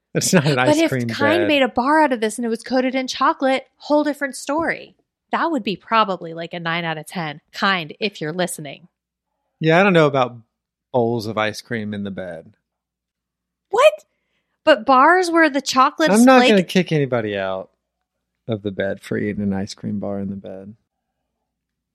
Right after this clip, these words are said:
Speaker 1: Yeah, it's, it's a four for me.
Speaker 2: Yeah.
Speaker 1: It's better than nothing. <laughs> I was on vacation, though.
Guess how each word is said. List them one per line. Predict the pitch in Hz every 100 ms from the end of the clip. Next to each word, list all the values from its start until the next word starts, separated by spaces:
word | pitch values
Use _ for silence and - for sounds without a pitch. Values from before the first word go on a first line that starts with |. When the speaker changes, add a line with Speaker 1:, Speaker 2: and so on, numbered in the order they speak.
| _ _ _ _ -
Speaker 1:
Yeah, | 151 160 151 143 127 _ _ _ _
it's, | - 208 - - - - _ _ _
it's | - 170 -
a |
four | 117 - 107 107 107 - _ _
for | -
me. | 120 123 123 123 120 _ _ _ _ _
Speaker 2:
Yeah. | 180 170 156 160 _ _ _ _ _ _
Speaker 1:
It's | 214 196
better | 127 135 127 120
than | 113 107
nothing. | 107 101 110 110 110 _ _
<laughs> | _ _
I | - - - _ _ _ _ _ _ _ _ 208
was | 214 147
on | 131
vacation, | 110 107 - 113 107 113 110
though. | 107 107 107